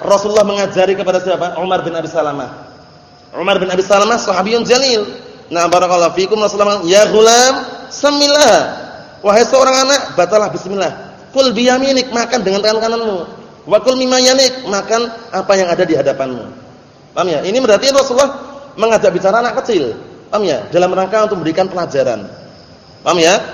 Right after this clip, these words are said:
Seperti itu, barakallahu fikum. Jangan main-main. Yang rajin, semangat, itu juga bagus. Paham ya? Harus dikasih seperti itu. Na'am, barakallahu fikum. Ikhwani fid din, azdani wasakumullah, kita baca dikit lagi.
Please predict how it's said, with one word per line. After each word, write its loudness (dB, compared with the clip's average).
Seperti 2
itu, 0
barakallahu 2
fikum. -6
Jangan 2
main-main. 2
Yang 2
rajin, 2
semangat, 2
itu -4
juga 2
bagus. -2
Paham -2
ya? 0
Harus 2
dikasih -2
seperti -2
itu. -6
Na'am, -2
barakallahu 0
fikum. -6
Ikhwani 0
fid 0
din, 0
azdani -4
wasakumullah, -4
kita -6
baca -4
dikit -8
lagi. -2